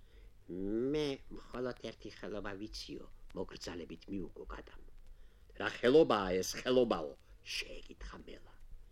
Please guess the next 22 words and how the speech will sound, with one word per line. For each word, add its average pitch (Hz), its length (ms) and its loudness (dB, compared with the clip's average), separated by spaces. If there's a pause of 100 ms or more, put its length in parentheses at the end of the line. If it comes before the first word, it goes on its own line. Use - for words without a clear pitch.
(1160)
„ძაღლები 120 580 2
რომ 92 180 -2
გამომეკიდებიან, 117 920 -2 (440)
ხეზე 123 360 2
შევხვდები 107 560 -4
და 170 160 -8 (300)
თავს - 280 0
გადავირჩენო“. 78 760 -4 (600)
„მეტი 120 400 6
არაფერიო?“ 92 580 2 (520)
ჰკითხა - 420 -10
ისევ - 300 -10
მელამ. - 360 -10 (580)
„აი 85 160 -4 (100)
მე 104 280 10
კი 95 220 -6 (640)
ათასი 117 540 4
ხელობა 104 500 6
ვიცი 117 340 -2
და 87 140 -2 (300)
გარდა 107 320 4
ამისა, 127 400 2